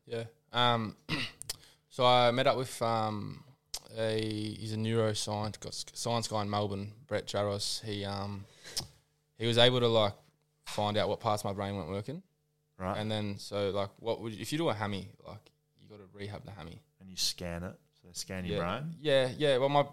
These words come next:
Speaker 1: I've got, like, scars in my brain now, so, like, that won't change. So the scans don't really do much anymore for me. But, like, he has all these tests that's able to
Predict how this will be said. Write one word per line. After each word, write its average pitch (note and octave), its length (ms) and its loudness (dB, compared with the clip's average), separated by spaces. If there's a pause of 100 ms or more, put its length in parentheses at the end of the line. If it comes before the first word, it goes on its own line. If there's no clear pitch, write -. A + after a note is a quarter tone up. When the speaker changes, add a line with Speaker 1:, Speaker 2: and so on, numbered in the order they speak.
(140)
Speaker 1:
I've C3 120 2
got, - 300 -2
like, A2+ 140 0 (200)
scars G#2+ 380 0
in G#2 60 -4
my G2 80 -4
brain G2 240 -6
now, F#2+ 140 -8
so, F#2 160 -8
like, F#2+ 140 -10
that F#2+ 200 -8
won't G2 180 -12
change. G#2 500 -12 (140)
So A2 80 -20
the F#2+ 80 -20
scans A2 360 -8
don't A2 140 -4
really G2+ 160 -8
do G2+ 160 -8
much F#2+ 200 -8
anymore F#2+ 320 -14 (180)
for - 80 -20
me. G2+ 300 -16 (480)
But, F2+ 140 -2
like, G2+ 160 0 (420)
he A2+ 140 -6
has A#2+ 220 0
all B2 120 0
these A2 220 -2
tests G#2 320 -4
that's G2 160 -6
able G2 180 -4
to G2 140 -12